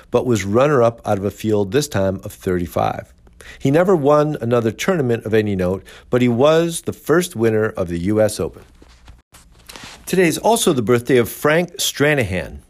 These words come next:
born Frank Richard Stranahan in Toledo, Ohio in nineteen twenty-two.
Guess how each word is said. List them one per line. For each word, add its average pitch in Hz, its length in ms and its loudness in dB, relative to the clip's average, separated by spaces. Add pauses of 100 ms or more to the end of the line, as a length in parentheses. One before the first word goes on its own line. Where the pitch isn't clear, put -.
born 113 320 2
Frank 135 400 0
Richard 123 460 0
Stranahan 95 760 -4 (180)
in 110 140 -4
Toledo, 139 540 2
Ohio 101 580 0 (120)
in 101 160 -4
nineteen 107 460 -2
twenty-two. 90 600 -6